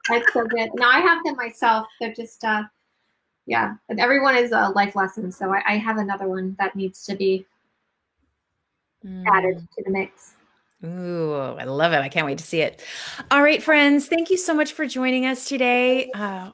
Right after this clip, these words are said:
Speaker 2: oh, goodness. I'm looking forward to a wonderful week. The eleventh is this week, which I always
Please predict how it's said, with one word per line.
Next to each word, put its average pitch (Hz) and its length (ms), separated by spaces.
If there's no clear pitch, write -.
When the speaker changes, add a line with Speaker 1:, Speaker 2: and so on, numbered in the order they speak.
Speaker 2:
oh, 233 260
goodness. - 720
I'm 220 100
looking 247 260
forward 240 260
to 269 140
a 233 60
wonderful 208 460
week. 208 240
The 190 220
eleventh 175 540
is 165 160
this 156 260
week, 143 280
which 165 180
I - 140
always 156 340